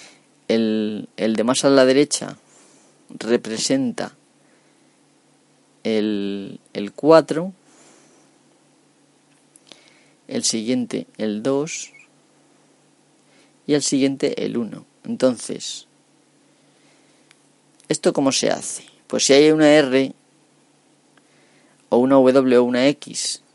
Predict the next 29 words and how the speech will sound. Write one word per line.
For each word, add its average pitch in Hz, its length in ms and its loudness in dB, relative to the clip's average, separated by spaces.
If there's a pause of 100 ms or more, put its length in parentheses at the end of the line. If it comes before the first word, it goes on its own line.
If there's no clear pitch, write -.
(880)
si - 160 -4
es 135 120 -2
una 147 180 4
R 127 240 2
se - 140 -6
considera 120 440 2
que - 80 -6
es 117 80 -6
un 127 120 -6
cuatro, 170 420 2 (420)
¿vale? 139 280 -4 (1400)
Si - 220 -2
también 123 380 2
a 143 60 6
una 139 120 4
W 131 640 2
se 107 260 -2
le 104 80 -2
añade 120 360 0
dos 160 460 0 (240)
y 117 100 -8
si 120 100 -8
también 123 320 0
hay 127 180 2
una 127 220 0
X 139 280 -4
se - 120 -4
le 110 60 2
añade, 120 500 -2